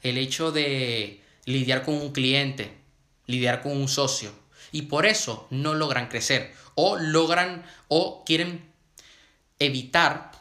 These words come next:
esa conversación con su pareja tan importante. O evitan ir al gimnasio.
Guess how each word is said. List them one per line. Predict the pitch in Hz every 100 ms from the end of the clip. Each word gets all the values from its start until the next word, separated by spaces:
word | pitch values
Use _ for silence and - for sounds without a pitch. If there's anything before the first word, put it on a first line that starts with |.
| _ _ _ _ _ _ _ _ _ _ _ _ _ _ -
esa | 135 160 -
conversación | 135 127 - 120 135 139
con | 147
su | 143
pareja | 131 123 131
tan | 127 120
importante. | 113 117 - 110 101 - - _ _ _ _ _ _ _ -
O | 147 147
evitan | 135 214 156 139
ir | 135
al | 139
gimnasio. | 127 120 113 110 -